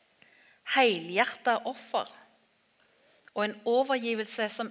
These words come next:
ikke stiller krav det er gjenytelse. Artaxerxes tjente ikke den samme Gud som Nehemja. Men det forhindret ikke at Gud snakket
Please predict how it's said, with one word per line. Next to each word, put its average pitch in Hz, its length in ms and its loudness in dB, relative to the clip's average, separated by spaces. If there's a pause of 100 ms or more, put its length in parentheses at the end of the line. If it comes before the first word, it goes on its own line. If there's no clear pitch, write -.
ikke 262 480 -4
stiller 208 460 -8
krav 226 400 -4 (600)
det 190 60 0
er 180 100 -10
gjenytelse. 220 920 -6 (4000)
Artaxerxes 262 840 2 (100)
tjente 226 380 0
ikke 254 180 -2
den 254 100 -2
samme 208 380 -6
Gud 233 240 -4
som 220 160 -6
Nehemja. 226 380 -4 (1080)
Men 226 240 0
det 285 160 8
forhindret 294 560 0
ikke 285 160 2
at - 80 -20
Gud 285 320 -6
snakket - 480 -4